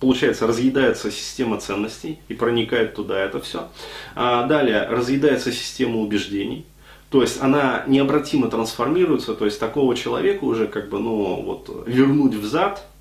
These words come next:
ну, уже очень сложно. Почему? Потому что это, ну, знаете, как вот, э,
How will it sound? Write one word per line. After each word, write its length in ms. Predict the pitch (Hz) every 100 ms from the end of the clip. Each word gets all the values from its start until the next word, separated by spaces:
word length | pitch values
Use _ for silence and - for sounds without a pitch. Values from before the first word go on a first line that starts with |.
| -
ну, 140 | 127 120
уже 220 | 117 127
очень 360 | 135 117 104 -
сложно. 340 | - 101 92
Почему? 400 | 85 - 135 117
Потому 320 | 107 113 120
что 260 | - 107 - - -
это, 680 | 135 139 135 127 113 107 -
ну, 140 | 131 113
знаете, 320 | 156 - -
как 160 | 123 110
вот, 160 |
э, 20 | 107